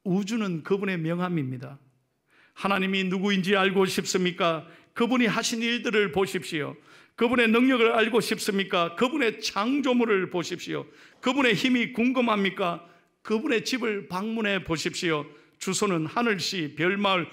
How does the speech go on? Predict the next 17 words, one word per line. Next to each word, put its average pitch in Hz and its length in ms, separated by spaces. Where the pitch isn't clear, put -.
십억 214 480
번지입니다." 160 720
<laughs> - 1600
얼마나, - 640
얼마나 135 880
놀라운 240 460
얘기입니까? 151 460
그러면서 196 360
그분이 202 320
이렇게 202 540
말했습니다. 170 720
여러분, 165 500
독수리가 214 600
교통에 233 420
막히는 196 460
법이 196 280
있습니까? 185 560